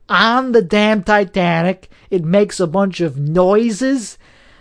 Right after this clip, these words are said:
I don't know how the hell they got the noises, but they filmed it with actual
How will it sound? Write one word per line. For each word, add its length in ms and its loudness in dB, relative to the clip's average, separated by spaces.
I 100 -4
don't 100 0
know 100 4
how 200 2
the 120 2
hell 160 2
they 140 0
got 180 0
the 120 -2
noises, 520 0
but 160 -4
they 140 2
filmed 760 -2
it 260 -2
with 300 -4
actual 880 -2